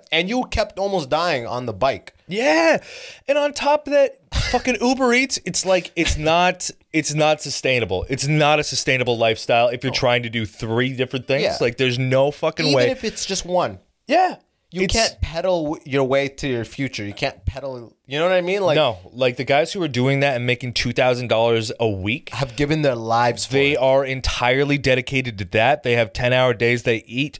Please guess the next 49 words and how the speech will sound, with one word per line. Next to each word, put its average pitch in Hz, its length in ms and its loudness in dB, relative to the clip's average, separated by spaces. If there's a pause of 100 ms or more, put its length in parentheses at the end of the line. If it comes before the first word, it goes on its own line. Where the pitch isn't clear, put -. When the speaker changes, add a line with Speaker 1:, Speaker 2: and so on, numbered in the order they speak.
Speaker 2:
half 117 440 -2
their 135 160 -2
paycheck 120 500 -4
away. 95 340 0 (380)
They're 123 260 2
not, 123 440 2 (280)
man, 120 460 0
Speaker 1:
You 160 100 0
know 180 100 4
Speaker 2:
it's 190 100 6
Speaker 1:
what - 20 4
I 180 100 4
Speaker 2:
such 156 220 2
Speaker 1:
love - 0 -
Speaker 2:
a 170 60 4
Speaker 1:
about 143 260 0
Uber 139 240 -4
Eats 139 320 -4
is, 135 100 -12
like, 117 380 -2 (240)
uh, 113 400 0 (160)
everybody 156 540 0
works 113 340 -4
Uber 120 280 -6
Eats, 143 440 -6 (640)
but 147 360 -2
as 139 220 2
it 151 80 -4
gets 135 220 0
later 127 400 2
and 120 160 -2
later, 117 460 0 (140)
you, 135 260 -4
you 135 240 0
see 127 560 -2 (200)
who 131 240 -2
is 107 120 -6
really 113 260 -6
the 107 140 -6
backbone 98 540 -4
of 87 80 -10
Uber 90 260 -12
Eats. 90 260 -16
'Cause, 110 200 -10
like, 117 180 0
Speaker 2:
Oh, 110 180 0
Speaker 1:
at, 80 80 -6
Speaker 2:
yeah. 107 300 0
Speaker 1:
like, 147 340 0